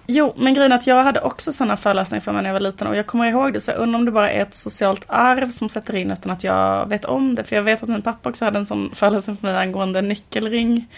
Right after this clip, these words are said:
som man kunde trycka ut från en sån automat, vet, man stoppar i två kronor så vrider man och så kommer det ut en liten nyckelring. Och då kom det ut en nyckelring,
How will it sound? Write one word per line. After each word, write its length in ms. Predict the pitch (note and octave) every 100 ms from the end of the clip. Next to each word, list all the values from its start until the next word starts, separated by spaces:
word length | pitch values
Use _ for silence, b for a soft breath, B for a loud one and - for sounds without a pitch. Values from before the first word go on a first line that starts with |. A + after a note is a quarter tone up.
| B B B B -
som 140 | -
man 80 | G#3
kunde 200 | G#3+ G3
trycka 300 | - G3 -
ut 260 | F#3+ G3 -
från 680 | - F3 G3 G3 - - -
en 100 | G3+
sån 120 | G3+
automat, 440 | G3+ A3+ A#3 A3+
vet, 100 | F#3+
man 120 | F#3+
stoppar 240 | G3 - F#3+
i 300 | G3 - -
två 200 | - G3+
kronor 360 | A3+ B3+ A3+ G#3+
så 140 | -
vrider 420 | G3 A3+ B3 B3+ A3
man 120 | F#3+
och 60 |
så 60 | G3+
kommer 200 | G#3+ G#3
det 60 | G3
ut 120 | G3
en 60 |
liten 200 | F#3+ G3
nyckelring. 520 | G#3+ A3 B3+ C4 B3 -
Och 120 | G3
då 60 |
kom 180 | G3+ A3+
det 80 | A3+
ut 300 | A#3+ B3+ C4
en 60 | G#3+
nyckelring, 640 | G#3 G3 G3 F#3 F#3+ G3+